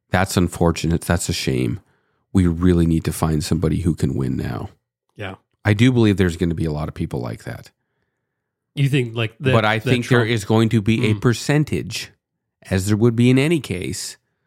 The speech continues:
Speaker 1: I mean, by the way, this would happen if Joe Biden was on the ballot and they did this. They'll flip, flip, flip everything around.
Speaker 2: Yeah.
Speaker 1: Make, make Trump like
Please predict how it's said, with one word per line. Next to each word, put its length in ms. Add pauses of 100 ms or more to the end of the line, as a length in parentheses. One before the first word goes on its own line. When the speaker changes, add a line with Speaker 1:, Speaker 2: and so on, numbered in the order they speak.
(340)
Speaker 1:
I 20
mean, 160 (140)
by 80
the 80
way, 80
this 140
would 80
happen 300
if 120
Joe 160
Biden 300
was 120
on 140
the 60
ballot 400 (400)
and 120
they 80
did 180
this. 340
They'll 160
flip, 320
flip, 480
flip 260
everything 500
around. 500 (160)
Speaker 2:
Yeah. 180 (340)
Speaker 1:
Make, 320 (480)
make 240
Trump 440 (960)
like 320